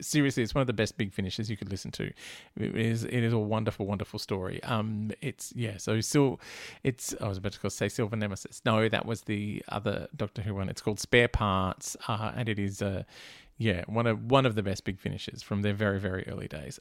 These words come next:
Uh, Stevie continues, uh, with their theories. Uh, number two, in this universe, the Time War is between the Time Lords and the Cybermen.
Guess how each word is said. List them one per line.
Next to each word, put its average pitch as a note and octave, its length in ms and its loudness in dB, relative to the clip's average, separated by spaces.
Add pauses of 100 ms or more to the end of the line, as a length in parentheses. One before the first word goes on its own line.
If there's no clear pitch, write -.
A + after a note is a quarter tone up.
Uh, A#2 260 4
Stevie E3 400 4
continues, C3+ 880 2
uh, G2 560 4
with G#2 140 -2
their G2 120 2
theories. G2+ 460 0 (420)
Uh, B2+ 300 6 (100)
number C3+ 220 4
two, A#2+ 320 6
in C3+ 160 4
this D3 180 2
universe, A2 380 4
the - 80 2
Time A#2+ 460 4
War G#2+ 320 4
is A2+ 160 0
between B2+ 460 4
the B2+ 80 4
Time A#2+ 440 2
Lords A#2+ 260 2
and B2+ 140 2
the C3+ 80 0
Cybermen. E3+ 1080 2